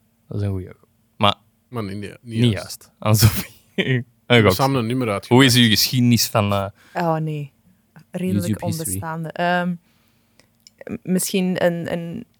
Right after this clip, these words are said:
Speaker 3: wedstrijd. Om, alleen niet echt een wedstrijd, maar om te ermee eens te subs.
Speaker 1: Kijk, goed, ja. Er was een
Speaker 4: Wauw.
Speaker 1: zogenaamde YouTube-oorlog ontstaan tussen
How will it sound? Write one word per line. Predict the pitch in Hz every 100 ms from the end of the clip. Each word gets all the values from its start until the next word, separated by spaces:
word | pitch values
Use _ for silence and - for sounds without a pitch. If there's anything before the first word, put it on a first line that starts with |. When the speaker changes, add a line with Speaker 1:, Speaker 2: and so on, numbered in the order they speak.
| _
Speaker 3:
wedstrijd. | 180 196 - - 208 202
Om, | 202 196
alleen | 208 214
niet | 233
echt | 302 -
een |
wedstrijd, | 233 233 - 180
maar | 185 175
om | 214
te | 214
ermee | 220 220
eens | 233
te | - 220
subs. | - - 294 370 - -
Speaker 1:
Kijk, | - 415 453 214
goed, | 214 330 254
ja. | 120 170 285 269 156
Er |
was | 147 156
een |
Speaker 4:
Wauw. | 147 139
Speaker 1:
zogenaamde | 123 160 170 175 175 151 131
YouTube-oorlog | 143 220 - 285 - 170 139 117 92 -
ontstaan | 123 113 - 113 95 87 82 _ - -
tussen | 208 - 180